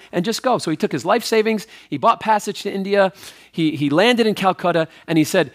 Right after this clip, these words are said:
"Hey, will someone take me up to the Hmar people?" And they're all like, "Are you kidding me? We're, we know who these people are. We're not gonna go up there." He finally found somebody who would take him as far as the hanging heads, and they dropped him off. And here's this young guy in a suit with a, you know, a little satchel, you know,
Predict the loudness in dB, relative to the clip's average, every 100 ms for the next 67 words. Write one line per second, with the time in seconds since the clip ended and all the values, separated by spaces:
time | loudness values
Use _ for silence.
0 | -2 0 0 0 2 2 2 0 2 2
1 | 2 0 0 2 2 2 -2 -6 -6 -10
2 | _ -2 2 4 4 0 -4 -2 0 0
3 | 0 -2 -6 -10 -18 _ _ _ -2 0
4 | 0 0 -4 -4 0 0 2 0 0 -4
5 | -4 -4 -2 -2 -2 -2 -6 -20 _ _
6 | -8 -2 0 0 2 2 2 0 0 0
7 | 2 2 2 0 -2 -2 -4 -2 -2 -2
8 | -4 -2 -2 -2 -4 -6 -8 -18 _ _
9 | _ _ -2 0 0 -2 0 0 0 -2
10 | -2 -4 -4 -4 -4 -6 -4 -2 2 2
11 | 2 -2 -8 -8 -10 -8 -6 -4 -4 -6
12 | -12 _ -4 -2 -2 -2 -2 -4 -2 -2
13 | -2 -4 _ _ -2 0